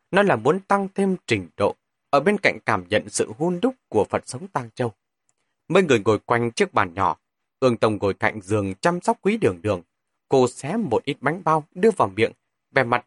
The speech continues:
cau có buồn bã. Phật sống Tăng Châu cười cười, nói với Nhạc Phong, "Cậu xem, Lạp Mỗ bây giờ biết buồn rồi cơ đấy." Ương Tông cũng hỏi cô, "Lạp Mỗ, cô làm sao thế?"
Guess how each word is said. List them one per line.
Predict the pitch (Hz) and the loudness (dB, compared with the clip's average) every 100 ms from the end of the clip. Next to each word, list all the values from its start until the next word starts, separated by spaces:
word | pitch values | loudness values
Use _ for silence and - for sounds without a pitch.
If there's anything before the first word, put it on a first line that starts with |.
| - | 0
cau | 208 202 | 0 2
có | 165 202 | 0 0
buồn | 208 196 73 | 0 -6 -2
bã. | - 139 - _ _ _ _ | -2 -2 -6 _ _ _ _
Phật | 180 160 | 0 0
sống | 185 | -2
Tăng | 233 214 202 | -2 -4 -4
Châu | - 202 - | -2 -2 -2
cười | 110 101 - | -6 -6 -4
cười, | 104 101 - _ - | -2 -2 -4 _ -4
nói | 110 120 | 0 0
với | 185 | 0
Nhạc | 160 90 - | -2 -4 -4
Phong, | 135 123 _ _ _ _ | -6 -6 _ _ _ _
"Cậu | 131 87 - | 0 0 -4
xem, | - 120 113 _ _ - | -4 -4 -4 _ _ -2
Lạp | 117 92 | 0 0
Mỗ | 98 120 | 2 2
bây | 135 110 | 4 2
giờ | - 87 - | 0 -4 -4
biết | 143 | -6
buồn | 131 107 85 | -2 -4 -4
rồi | 85 78 | -10 -6
cơ | 104 | -4
đấy." | 135 180 _ _ _ _ _ _ _ _ _ _ _ _ _ _ - | -4 -8 _ _ _ _ _ _ _ _ _ _ _ _ _ _ 0
Ương | 143 127 | 2 4
Tông | 123 120 | 4 4
cũng | 135 175 | 2 0
hỏi | 120 82 | 0 -2
cô, | - 131 120 _ _ _ - | -2 -4 -4 _ _ _ 0
"Lạp | 156 135 | 0 2
Mỗ, | 131 170 226 _ - | 4 2 2 _ 0
cô | 226 | 2
làm | 196 151 | 2 0
sao | - 196 190 | 0 -2 -2
thế?" | 185 | -4